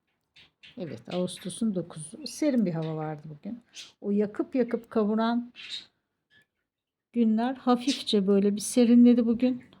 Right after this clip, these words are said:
Güzeldi. Galiba eskilerin Ağustos'un on beşi yaz, on beşi kış dedikleri böyle bir şey. İşte bazen serin, bazen sıcak.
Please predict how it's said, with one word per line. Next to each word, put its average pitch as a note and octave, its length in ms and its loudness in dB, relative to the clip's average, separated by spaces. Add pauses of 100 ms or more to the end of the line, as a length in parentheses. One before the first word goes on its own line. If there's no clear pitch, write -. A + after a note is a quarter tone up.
(500)
Güzeldi. G3 640 -2 (840)
Galiba G#3 640 -2
eskilerin G#3+ 680 -2
Ağustos'un G3 540 -2
on G3+ 180 2
beşi F#3+ 260 0
yaz, F#3 180 0
on F#3+ 180 0
beşi - 220 -4
kış - 300 -8
dedikleri F#3 580 -2 (260)
böyle E3+ 340 -4
bir - 40 -14
şey. - 160 -10
İşte F3 260 -8
bazen D#3+ 340 -2
serin, F3 360 -6
bazen E3 360 -6
sıcak. F3+ 400 -12